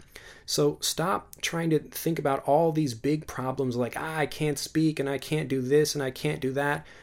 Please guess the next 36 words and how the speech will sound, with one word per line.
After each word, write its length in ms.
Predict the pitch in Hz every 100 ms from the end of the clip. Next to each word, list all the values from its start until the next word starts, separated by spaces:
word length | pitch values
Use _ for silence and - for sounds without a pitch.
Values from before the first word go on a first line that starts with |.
| -
Just 280 | - 190 -
focus 340 | 160 160 160
on 240 | 139 117 101
one 300 | 110 127 131
thing. 380 | - 101 80 - - -
Focus 380 | - 123 131 -
on 220 | 107 98
one 240 | 120 147
grammar 320 | 127 127 127
point 360 | 120 131 127 135
and 160 | - 101
master 400 | 98 113 - 101
that. 320 | 87 - -
Focus 400 | - 117 123 -
on 220 | 113 104
one 180 | 107 139
phrase 460 | 135 - 165 196 160
and 120 | 147
master 380 | 151 220 - 101
that. 300 | 90 80 - - -
And 240 | - 117 113
then 240 | 156 160 -
over 280 | 143 135 131
time, 380 | - 220 202
you 140 | 127 123
will 100 | 120
see, 320 | - 139 131 -
"Wow, 380 | - - - - - - -
I 120 | 117
have 180 | 117 127
a 40 |
suit 420 | 107 - 233 220 -
that 100 | 113
I 120 | 110
can 160 | -
use." 460 | 107 185 190 87 -